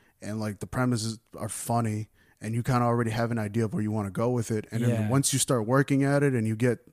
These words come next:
Speaker 1: a little, you, you take it a little further, then you, it gets so much better. Like, I remember you did, uh, what was it, the current event show, uh, at Secret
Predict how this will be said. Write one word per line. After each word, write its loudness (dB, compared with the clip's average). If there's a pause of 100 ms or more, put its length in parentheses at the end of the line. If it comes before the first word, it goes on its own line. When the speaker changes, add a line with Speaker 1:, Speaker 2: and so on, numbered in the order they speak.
Speaker 1:
a -8
little, 2 (400)
you, 4
you 2
take 2
it 2
a 0
little 2
further, 4
then 2
you, 2
it 0
gets -2
so 0
much -2
better. -2 (380)
Like, -2
I 4
remember 4
you 0
did, 2
uh, 0 (560)
what -4
was -2
it, -4
the -2
current 0
event 0
show, -2 (1000)
uh, -4
at -6
Secret -2